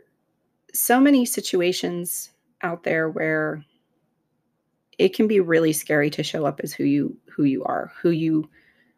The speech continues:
feel represented as on the inside.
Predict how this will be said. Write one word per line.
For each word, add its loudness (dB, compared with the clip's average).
feel 4
represented -2
as -4
on 2
the 2
inside. -2